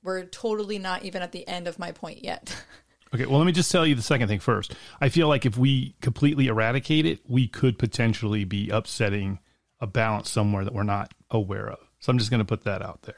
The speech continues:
Speaker 1: That's fair. But like I said, I did do research on that. And as far as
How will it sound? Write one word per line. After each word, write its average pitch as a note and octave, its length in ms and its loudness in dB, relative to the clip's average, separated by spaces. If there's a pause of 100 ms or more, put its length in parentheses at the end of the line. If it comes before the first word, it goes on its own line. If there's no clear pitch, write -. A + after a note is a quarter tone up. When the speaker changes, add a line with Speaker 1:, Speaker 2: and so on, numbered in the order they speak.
(120)
Speaker 1:
That's B3+ 360 -6
fair. G3 440 -6 (280)
But G#3 220 0
like G3 220 -8
I A#3 80 -4
said, F#3 260 -2
I D#3 80 -4
did G#3 260 -6
do B3+ 140 -8
research A#3 400 -6
on D#3+ 280 -10
that. F#3+ 480 -12 (380)
And F#3+ 320 -4
as F3+ 200 -6
far A#3 420 -2
as F#3+ 400 -4